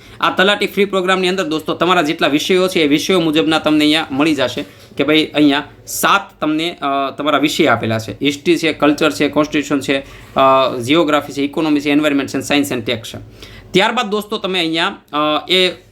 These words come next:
એ વિ-, એ વિષયમાં તમે એન્ટર થશો તો અહીંયા મા-, એક્ઝામ્પલ તરીકે તમે ગુજરાત ઇતિહાસ છે એની અંદર તમે ગયા તો એની અંદર તમારા સિલેબસ મુજબના,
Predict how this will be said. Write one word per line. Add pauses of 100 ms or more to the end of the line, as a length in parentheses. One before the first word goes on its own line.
(300)
એ
વિ-,
એ
વિષયમાં
તમે
એન્ટર
થશો
તો
અહીંયા
મા-,
એક્ઝામ્પલ
તરીકે
તમે
ગુજરાત
ઇતિહાસ
છે
એની
અંદર
તમે
ગયા
તો
એની
અંદર
તમારા
સિલેબસ
મુજબના,